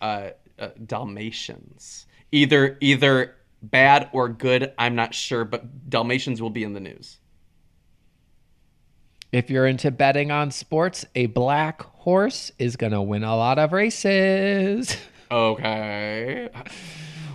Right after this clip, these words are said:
Speaker 2: Now, I read this, and I thought it was about a shark, the animal,
Speaker 1: Mm-hmm.
Speaker 2: but I'm realizing now it's about a pool shark,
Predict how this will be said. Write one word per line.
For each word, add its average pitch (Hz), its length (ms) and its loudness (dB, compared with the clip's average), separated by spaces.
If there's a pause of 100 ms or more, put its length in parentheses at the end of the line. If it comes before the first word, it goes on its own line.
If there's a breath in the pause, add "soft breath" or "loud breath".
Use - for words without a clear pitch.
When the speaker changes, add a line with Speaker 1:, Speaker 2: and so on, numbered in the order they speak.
(180 loud breath)
Speaker 2:
Now, 196 180 6
I 202 200 4
read 190 280 0
this, 127 400 -2
and 139 180 -6
I 131 120 -2
thought 143 180 2
it 107 60 -6
was 135 180 -4
about 131 340 0
a 117 60 -2
shark, 107 540 -4
the 127 180 -8
animal, 127 720 -8
Speaker 1:
Mm-hmm. 113 300 -10 (160)
Speaker 2:
but 175 140 4
I'm 143 200 -2
realizing 143 800 -4
now 67 720 -10 (380)
it's 165 180 -6
about 123 300 -2
a 85 80 -10
pool 123 340 -8
shark, - 560 -14